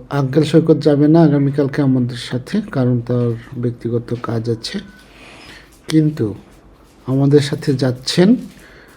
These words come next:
সুকুমার মামা। আমরা আগামীকালকে বারোমারি, আমরা আগামীকালকে বিরিশিরি যাব এবং সেখানে আমরা বয়েজ হোস্টেলের প্রাক বড়দিন উৎসব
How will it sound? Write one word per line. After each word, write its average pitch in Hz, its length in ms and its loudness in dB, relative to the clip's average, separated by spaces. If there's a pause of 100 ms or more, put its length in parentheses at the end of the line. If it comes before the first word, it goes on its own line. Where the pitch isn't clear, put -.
(160)
সুকুমার 135 540 0
মামা। 113 440 0 (340)
আমরা 131 300 0
আগামীকালকে 131 760 -2 (840)
বারোমারি, 127 760 0 (1700)
আমরা 127 220 0
আগামীকালকে 131 640 0
বিরিশিরি 139 640 0
যাব 110 300 -4 (1800)
এবং 131 180 -2
সেখানে 123 640 -2 (1400)
আমরা 131 300 2 (500)
বয়েজ 160 280 4
হোস্টেলের 139 420 0
প্রাক 135 460 -2
বড়দিন 131 360 2
উৎসব 123 320 -2